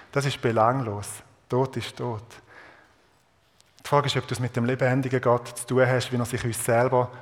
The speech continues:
offenbart in diesem Buch. Und da geht es nicht darum, welcher Gott fände ich noch interessant, welcher Gott wäre mir noch angenehm und fände ich toll,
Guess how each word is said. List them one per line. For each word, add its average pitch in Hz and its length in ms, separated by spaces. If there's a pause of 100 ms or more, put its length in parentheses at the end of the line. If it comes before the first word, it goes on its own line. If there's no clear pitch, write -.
(140)
offenbart 120 840 (280)
in 110 60
diesem 110 200
Buch. 107 260 (1500)
Und 120 120
da 127 60
geht 127 180
es - 60
nicht 139 160
darum, 131 240 (460)
welcher 127 220
Gott 127 200
fände 123 260
ich 147 120
noch 147 80
interessant, 139 640
welcher 123 160
Gott 117 240
wäre 117 100
mir 131 200
noch 143 200
angenehm 135 560
und 120 100
fände 120 240
ich 139 200
toll, 127 360